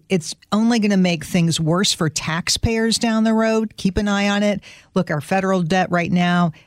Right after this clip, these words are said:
yesterday I checked, it was just under thirty-one trillion dollars. And who does that rebound to? It rebounds to you and me. It rebounds to taxpayers.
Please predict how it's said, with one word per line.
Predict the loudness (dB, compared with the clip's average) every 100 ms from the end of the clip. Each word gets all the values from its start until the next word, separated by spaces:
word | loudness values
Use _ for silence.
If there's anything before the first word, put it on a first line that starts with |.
| _ -2
yesterday | 0 0 0 0
I | 0
checked, | 0 -2 -2 -2
it | 0
was | 0
just | 0 -4 -2 -2 -6 -2
under | 0 0 0
thirty-one | 0 -2 0 0 2 2 2 -2 _ -6
trillion | 0 2 2 2 2 0 -2 -6 _ _
dollars. | -2 0 2 0 -2
And | -2 -4
who | -2 -2 -2
does | -2
that | -4 -4
rebound | -4 -2 0 0 0
to? | -2 0 0 -2 -10 -20 -6
It | -2 2
rebounds | 2 2 -2 -2 -2
to | -4
you | -2 0 2 2
and | 4
me. | 4 4 2 -4 -6
It | -2 0
rebounds | 0 0 0 -2 -2
to | -4
taxpayers. | -4 -6 -4 -4 -4 -6 -6 -6 -8 -10 -10